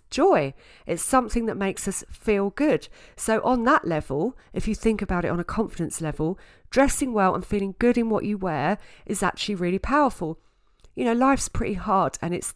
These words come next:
tough and it's busy and we've got demanding jobs and families and all these things. So wouldn't it be lovely to just open your wardrobe and choose some clothes that make you feel like yourself, but a really good version of yourself?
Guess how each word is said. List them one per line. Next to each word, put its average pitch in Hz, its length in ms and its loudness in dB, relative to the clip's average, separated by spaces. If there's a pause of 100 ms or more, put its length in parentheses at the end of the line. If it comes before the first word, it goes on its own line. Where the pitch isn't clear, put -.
(140)
tough 302 400 4
and 185 100 -2
it's - 140 -4
busy 262 640 2 (260)
and 190 80 -6
we've 185 120 0
got - 160 -6
demanding 185 560 -4
jobs 254 460 2
and 170 100 -6
families 226 640 2
and 208 100 0
all 214 100 0
these 208 240 -2
things. 196 380 -4 (380)
So 220 180 -2
wouldn't 220 280 0
it - 40 -2
be 196 140 0
lovely 180 340 -2
to - 100 -16
just - 280 -10
open 190 340 -2
your 185 120 -6
wardrobe 156 640 -6 (300)
and 214 200 -6
choose 196 280 -2
some 196 140 -8
clothes 156 400 -6
that - 100 -6
make 175 240 -8
you 185 60 -8
feel 233 380 2
like 202 260 -2
yourself, 269 500 4 (360)
but - 120 -2
a 185 60 -2
really 185 400 0
good 160 220 -4
version 156 560 -8
of 156 180 -10
yourself? 165 640 -2